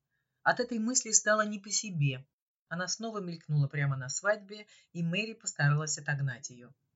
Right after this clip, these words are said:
Но мысль упорно возвращалась. Граф Мёррей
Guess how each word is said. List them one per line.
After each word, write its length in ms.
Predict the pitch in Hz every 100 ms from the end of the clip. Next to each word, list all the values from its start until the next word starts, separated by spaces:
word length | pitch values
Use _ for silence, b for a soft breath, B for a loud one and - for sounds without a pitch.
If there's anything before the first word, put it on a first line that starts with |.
| _ _ -
Но 140 | 175
мысль 440 | 185 196 214 208 202 _ _
упорно 480 | 214 - 156 147 147
возвращалась. 840 | 143 135 143 - 127 120 - - - _ _ _ _ _ _ _ _ _ _ _ -
Граф 320 | 202 214 -
Мёррей 580 | 226 285 185 147 131